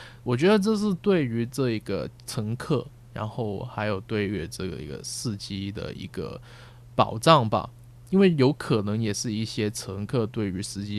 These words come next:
有做到一些什么样的东西，可能他说他，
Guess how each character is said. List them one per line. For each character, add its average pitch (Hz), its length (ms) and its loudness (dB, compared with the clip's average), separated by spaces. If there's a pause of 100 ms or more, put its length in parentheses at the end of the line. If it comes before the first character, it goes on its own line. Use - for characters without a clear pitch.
有 98 180 -6
做 110 240 -2
到 98 240 0
一 87 100 -8
些 101 220 -4
什 - 220 -8
么 - 160 -10
样 101 180 -6
的 - 100 -12
东 - 200 -10
西， - 160 -14
可 - 160 -8
能 95 200 -8 (360)
他 101 500 -4
说 101 260 -4
他， 101 460 -4